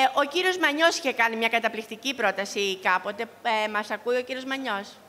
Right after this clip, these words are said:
Δεν μας ακούει. Για να δημιουργήσουμε λαχανόκηπους εκπαιδευτικούς για ενήλικα, για ενήλικες στο,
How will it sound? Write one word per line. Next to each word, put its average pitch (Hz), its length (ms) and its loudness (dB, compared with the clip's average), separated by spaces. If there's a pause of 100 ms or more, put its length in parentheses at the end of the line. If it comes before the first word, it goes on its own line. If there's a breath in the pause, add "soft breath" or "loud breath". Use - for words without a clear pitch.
(600)
Δεν 233 160 -4
μας 214 140 -4
ακούει. 208 460 -8 (460 loud breath)
Για 254 120 2
να 262 100 2
δημιουργήσουμε 262 760 -4 (300)
λαχανόκηπους 254 680 -4
εκπαιδευτικούς 277 720 -6
για 285 160 0
ενήλικα, 277 680 -2 (480)
για 220 100 -2
ενήλικες 220 640 -4
στο, 196 520 -2